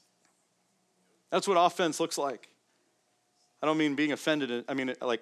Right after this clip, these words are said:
being on offense. Like, you're, you're defending the basket,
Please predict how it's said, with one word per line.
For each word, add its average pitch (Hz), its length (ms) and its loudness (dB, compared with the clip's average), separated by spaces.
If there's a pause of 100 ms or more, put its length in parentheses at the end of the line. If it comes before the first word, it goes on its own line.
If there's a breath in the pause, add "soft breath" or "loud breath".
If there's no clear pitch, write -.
(160)
being 175 200 4
on 127 160 4
offense. 101 440 -2
Like, 113 200 -4 (1200 loud breath)
you're, 156 240 2 (760)
you're 202 140 4
defending 233 640 4
the 208 80 8
basket, 214 680 6